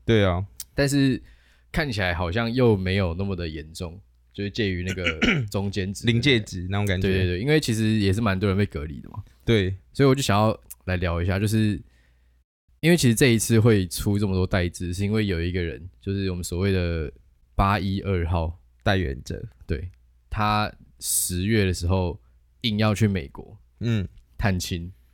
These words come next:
Speaker 2: 然后十二月的时候回来，
Speaker 1: 嗯哼哼。
Speaker 2: 然后才造成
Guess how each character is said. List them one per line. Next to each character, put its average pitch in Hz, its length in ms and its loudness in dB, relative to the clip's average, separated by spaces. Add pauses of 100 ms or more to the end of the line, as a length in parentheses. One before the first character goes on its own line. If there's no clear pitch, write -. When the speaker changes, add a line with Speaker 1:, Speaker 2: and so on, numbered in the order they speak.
(160)
Speaker 2:
然 85 140 -6
后 95 360 0 (280)
十 - 180 -4
二 107 60 2
月 117 140 4
的 101 40 2
时 92 80 -2
候 98 120 -2
回 82 160 0
来， 85 200 -10 (460)
Speaker 1:
嗯 - 40 -6
哼 123 40 0
哼。 - 20 2
Speaker 2:
然 117 80 4
后 120 80 6
才 110 140 4
造 104 240 0
成 82 320 -4